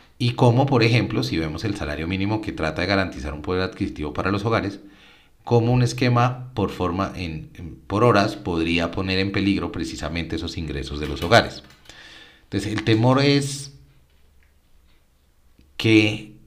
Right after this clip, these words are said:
si nos fuéramos para el lado flexible, entonces los formales y los informales terminan es encontrándose en la mitad, como en una calidad de empleo que no sea, que sigue siendo formal, pero que pierde muchas de las ventajas que se habían ganado por el otro lado.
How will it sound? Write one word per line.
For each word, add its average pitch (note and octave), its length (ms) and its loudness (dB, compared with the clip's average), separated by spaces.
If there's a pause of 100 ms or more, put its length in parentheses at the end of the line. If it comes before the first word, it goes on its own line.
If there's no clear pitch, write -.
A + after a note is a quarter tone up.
(240)
si - 200 -14
nos D#2 160 -8
fuéramos A2+ 280 0
para F2+ 120 -2
el E2+ 60 0
lado F#2+ 120 4
flexible, A#2 680 4 (260)
entonces F2+ 180 -6
los F#2+ 180 0
formales C3 720 4 (240)
y - 80 -10
los D#2+ 200 -4
informales A2 680 0 (580)
terminan F2+ 380 0
es G2 100 -2
encontrándose F2 680 -2
en G2+ 80 0
la G2 80 2
mitad, D#2+ 280 -2
como F#2 200 -2
en D#2+ 60 -4
una D2+ 180 -6
calidad D2+ 320 -4
de C#2+ 60 -6
empleo D#2 420 -2
que D#2+ 100 -6
no D#2+ 140 -4
sea, D#2 420 -4 (720)
que G2 100 -6
sigue G#2+ 260 0
siendo B2 300 2
formal, B2+ 400 2
pero F2+ 180 -2
que D#2+ 120 -6
pierde F2 420 0
muchas G2+ 400 -2
de G2 80 -2
las F2+ 220 0
ventajas D2 460 -6
que D#2+ 100 -8
se D2 100 -8
habían C2+ 180 -6
ganado C#2 300 -4
por C#2+ 140 -8
el B1+ 80 -6
otro - 180 -14
lado. - 200 -14